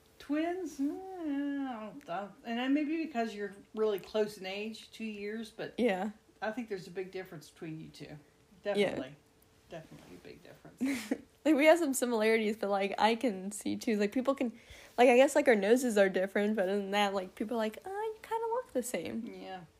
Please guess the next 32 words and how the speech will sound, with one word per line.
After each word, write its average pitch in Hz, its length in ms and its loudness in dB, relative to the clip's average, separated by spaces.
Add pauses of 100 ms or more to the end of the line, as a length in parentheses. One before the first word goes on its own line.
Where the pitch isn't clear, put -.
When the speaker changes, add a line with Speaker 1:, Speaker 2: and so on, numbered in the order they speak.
(1000)
Speaker 1:
And 208 80 -6
I 214 40 -2
remember 214 300 -2
you, 202 280 -8
who 269 100 -4
was 294 160 -6
that 185 220 -6
boy 185 140 -4
you 190 160 -12
had 170 180 -10
a 170 40 -12
crush 180 380 -14
on 160 140 -10
for 160 140 -16
how 170 180 -12
many 170 220 -12
years? 175 500 -10 (320)
Speaker 2:
Oh, 202 240 4
gosh, 190 420 -2
which 208 240 0
Speaker 1:
I 247 60 6
mean, 226 80 6
I 240 80 10
won't 247 140 8
Speaker 2:
one? 226 80 6
Speaker 1:
bring, 226 260 2
I 214 100 2
won't 247 180 2
bring 226 200 -2
up 220 100 2
his 302 220 8
name, 214 360 10